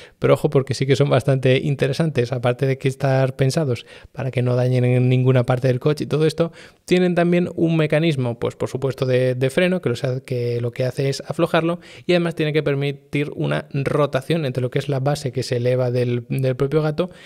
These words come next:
y el manillar, que es lo que maneja el mecánico. De tal forma que tú puedes levantar el coche de frente y luego girarte para quitarte de la trayectoria del coche y así pues también ganar tiempo. Evidentemente es mucho más fácil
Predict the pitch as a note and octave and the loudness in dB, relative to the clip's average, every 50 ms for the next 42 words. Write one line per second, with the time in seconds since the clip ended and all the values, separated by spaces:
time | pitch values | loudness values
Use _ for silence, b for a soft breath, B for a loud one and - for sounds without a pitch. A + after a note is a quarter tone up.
0 | B B B B _ - D#3 D#3+ D3 C#3+ C#3 C#3 C#3 C#3 C3 C3 C3 - - - | B B B B _ -2 0 0 0 0 -2 -2 -2 0 0 -2 -2 -2 -4 -4
1 | - B2 A#2 B2+ A#2+ A#2+ A#2 A2+ A#2 A#2+ - D3+ D3 - C3 B2+ A2+ A2 A2+ - | -4 -4 -4 -4 -4 -4 -4 -6 -6 -4 -2 -4 -2 -2 -4 -4 -4 -4 -4 -4
2 | A#2 A#2+ A#2+ - A2+ A#2 C3 - C#3 C3+ - E3 D#3 C#3+ A#2+ B2 A#2+ C3 B2+ D3+ | -4 -4 -4 -4 -6 -6 0 0 0 0 2 0 -2 -2 -4 -4 -4 -2 -2 -2
3 | C#3+ B2 B2 A2+ A#2 A2+ - C3 C3+ C3 D3 C#3+ - E3+ E3 D#3 E3 E3 D#3+ F3+ | -2 -2 -4 -4 -4 -2 -2 -2 -2 -2 -4 -2 0 -2 -2 0 0 -2 0 0
4 | D#3+ D3+ D3 D#3 D#3+ - - - F3 F3 E3+ D#3+ E3 E3 E3 D#3+ - D3+ E3+ F#3 | 2 2 2 0 0 -4 0 0 2 2 4 2 2 0 0 -2 -2 -4 -4 -4
5 | B B B B B B _ - B2+ C3 C#3+ D3+ D3+ C#3 B2+ - A#2 A#2 - - | B B B B B B _ -6 -4 -4 -4 -4 -4 -6 -4 -4 -4 -4 -2 -2
6 | D3 C#3+ A#2 A2 - A#2 A#2 A#2 - B2+ B2 B2 B2+ B2+ - B2+ C3 - E3+ D#3 | -2 -2 -2 -2 -2 -2 -4 -2 -4 -4 -2 -2 -2 -2 -2 -4 -2 -2 -2 -2
7 | C3+ A#2+ - - C#3 C3+ C3 C#3 C#3 - C3 B2 - B2 B2 B2 B2 B2 A#2+ A#2 | -2 -4 -4 -4 -4 -4 -4 -4 -2 -4 -4 -2 -2 -2 0 0 0 0 -2 -2
8 | A#2 B2 - F3 E3 D3 C3+ B2 B2 B2 B2 B2 B2 C3 C#3 C#3 C#3 B2+ A2 C3+ | -4 0 0 0 0 0 0 -2 0 0 -2 0 0 0 0 0 -2 -2 -2 -2
9 | C3+ C3 - C3+ C3+ - D#3+ D3+ - B2 A2+ | -4 -2 -4 -4 -2 -2 -2 -2 -2 -4 -8